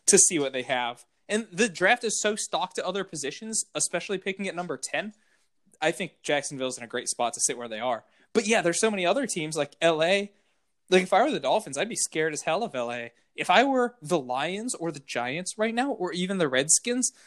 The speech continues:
although I think the Redskins at number two have massive value, I think no, at number three and four in the draft,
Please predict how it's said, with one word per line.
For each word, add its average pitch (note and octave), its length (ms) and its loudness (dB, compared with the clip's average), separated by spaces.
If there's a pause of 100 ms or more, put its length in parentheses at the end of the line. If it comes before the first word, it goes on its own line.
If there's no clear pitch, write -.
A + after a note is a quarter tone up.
(120)
although D#3+ 220 8
I D#3 80 6
think F3+ 180 -10
the C3+ 80 -2
Redskins D3 400 -2
at - 80 -6
number C3+ 320 -6
two C#3 200 -2
have A#2 260 -4
massive C3 680 -4 (460)
value, D3+ 540 4 (240)
I E3+ 80 6
think G#3 340 2
no, E3+ 200 4
at E3+ 200 2
number F#3 200 4
three F3 300 0
and D3 120 -6
four C#3 300 0
in F3+ 100 -2
the C#3 60 0
draft, A#2+ 500 0